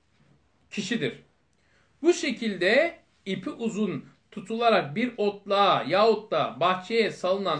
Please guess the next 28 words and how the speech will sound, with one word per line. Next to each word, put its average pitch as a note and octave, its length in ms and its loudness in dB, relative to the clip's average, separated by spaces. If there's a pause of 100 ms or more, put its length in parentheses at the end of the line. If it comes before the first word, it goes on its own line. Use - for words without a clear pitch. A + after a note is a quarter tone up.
o F#3+ 200 -2
at G3 320 0
her A3+ 260 4
ne G3 100 2
yerse E3+ 720 2 (120)
onun G#3+ 300 4
için C#4 300 -6
hasenat F#3+ 640 -2
olur, C#3+ 260 -2
yani D#3 320 -2
sevap E3 380 0
olur. G#2 340 -10 (1900)
Şayet B3 460 2
bir C#4 240 -4
ırmağın G#3+ 400 4
yanından G3+ 420 2
geçip A3 360 -6
de D3 120 -4
kendisi G#3 440 -4
o B3+ 280 -2
ırmaktan F#3+ 680 0 (800)
onu A#3 280 0
sulamak G3 580 -2
istemediği G3 640 -2
halde F3+ 680 0
oradan G3+ 400 0
su A3 240 -14
içerse G#3 760 0